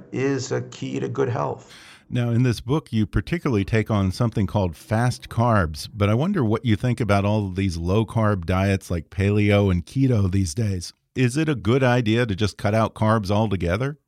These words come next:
Speaker 1: The question is, which carbs are we talking about?
Speaker 2: Mm-hmm.
Speaker 1: And that is, that are, that really is the key. So by fast carbs,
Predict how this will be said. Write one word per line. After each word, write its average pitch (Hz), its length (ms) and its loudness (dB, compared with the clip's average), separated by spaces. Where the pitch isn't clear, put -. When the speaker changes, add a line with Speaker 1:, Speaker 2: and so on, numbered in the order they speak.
Speaker 1:
The 104 120 -14
question 120 360 -4
is, 92 120 -4
which 98 280 -4
carbs 87 420 -2
are 92 60 -10
we 95 160 -12
talking 76 460 -10
about? 87 220 0
Speaker 2:
Mm-hmm. 92 280 -2
Speaker 1:
And 90 240 -4
that 101 460 2
is, 98 400 -4
that 95 340 0
are, 82 500 -4
that 110 140 -2
really 92 300 2
is 82 160 -4
the - 120 -12
key. - 640 -12
So - 140 -2
by 113 160 4
fast 151 580 0
carbs, - 680 0